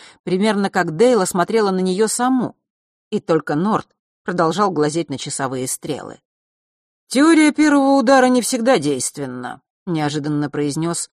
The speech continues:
Нортон-старший. "Кроме того, это техника слабого". Его глаза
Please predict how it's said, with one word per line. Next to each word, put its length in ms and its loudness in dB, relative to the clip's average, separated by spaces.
Нортон-старший. 960 -6
"Кроме 360 2
того, 340 2
это 180 -2
техника 720 -2
слабого". 760 -4
Его 200 -4
глаза 500 -2